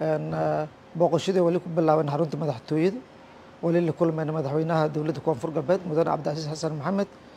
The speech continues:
iyo golihiisa wasiirada qaar ku mid ah, eh, sida wasiirka qorsheynta, beeraha,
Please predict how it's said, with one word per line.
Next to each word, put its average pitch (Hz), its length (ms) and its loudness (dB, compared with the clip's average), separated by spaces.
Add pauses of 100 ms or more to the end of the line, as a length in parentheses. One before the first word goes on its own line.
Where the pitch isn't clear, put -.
(160)
iyo 175 120 2
golihiisa 156 440 4
wasiirada 160 480 2 (200)
qaar 156 220 0
ku 151 60 -8
mid 190 240 -2
ah, 226 100 0 (800)
eh, 151 140 0
sida 165 260 -2
wasiirka 165 420 0
qorsheynta, 175 600 0
beeraha, 165 580 0